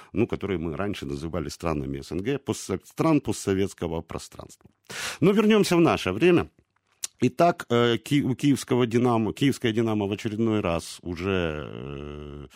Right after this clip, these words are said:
второй раз за последние полгода не получает возможность, э, получения кредитного транша от «Приватбанка». Это происходит по той причине, что, э, замглавы, э,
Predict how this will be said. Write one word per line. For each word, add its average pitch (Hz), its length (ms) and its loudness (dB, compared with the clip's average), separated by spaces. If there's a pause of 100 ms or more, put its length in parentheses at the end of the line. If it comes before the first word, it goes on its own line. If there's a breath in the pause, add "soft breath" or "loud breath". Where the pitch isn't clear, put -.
(160 loud breath)
второй 113 460 2
раз 80 280 -2
за 76 180 -6
последние 87 640 -2
полгода 87 540 -2
не 104 300 2
получает 90 800 -6 (680 loud breath)
возможность, 104 880 0
э, 87 400 -4 (840 loud breath)
получения 117 580 2
кредитного 107 640 0
транша 98 460 -2
от 85 100 -6
«Приватбанка». 107 720 0
Это 127 320 0
происходит 95 600 -2
по 101 80 -2
той 104 160 0
причине, 101 560 -2
что, 95 720 0
э, 90 240 0
замглавы, 101 920 2 (600 loud breath)
э, 85 560 -2